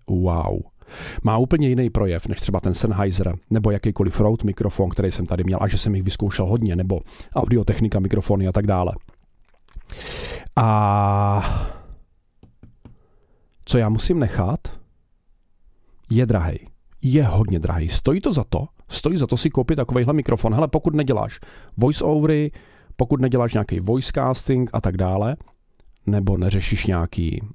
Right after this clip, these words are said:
A S M R nahrávky, jakože, mm,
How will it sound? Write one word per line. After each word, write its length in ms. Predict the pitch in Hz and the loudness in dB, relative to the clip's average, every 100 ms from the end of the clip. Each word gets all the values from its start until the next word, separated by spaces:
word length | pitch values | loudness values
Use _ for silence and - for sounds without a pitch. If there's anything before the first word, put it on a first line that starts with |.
| - | -6
A 80 | - | -4
S 120 | - | -2
M 140 | 113 | 0
R 180 | 92 95 | 0 0
nahrávky, 580 | - 92 95 95 - 101 | -2 -2 -2 -2 -2 -2
jakože, 300 | - - - - - | 0 0 -2 -4 -4
mm, 840 | - - 120 - - - - - | -2 0 0 0 0 0 -2 -4